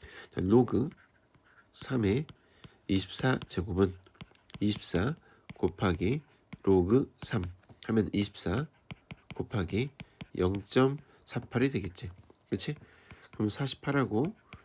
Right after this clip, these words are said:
이십사를 곱하니까 사팔은 삼십이, 사 삼십이 십구, 이팔은 십육, 이 사팔 구, 하니까 이, 오, 십일,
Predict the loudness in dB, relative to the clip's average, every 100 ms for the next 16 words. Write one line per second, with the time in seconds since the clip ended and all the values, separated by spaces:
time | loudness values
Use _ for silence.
0 | -2 -2 2 2 2 -2 -2 -2 0 -2
1 | -2 -8 -20 -10 -8 0 2 2 0 -6
2 | -6 -4 -6 -8 -12 -20 -8 -4 0 -2
3 | -2 -2 -2 -4 -12 -12 -6 -6 -8 _
4 | _ -20 -10 -8 -6 -4 -2 -2 -2 0
5 | 0 0 -4 -20 -8 -6 -4 -6 -4 -4
6 | -4 -8 -6 -6 -8 -18 -6 -4 -4 -4
7 | -2 0 0 -4 -12 _ 0 2 2 0
8 | _ -20 _ -8 -2 -2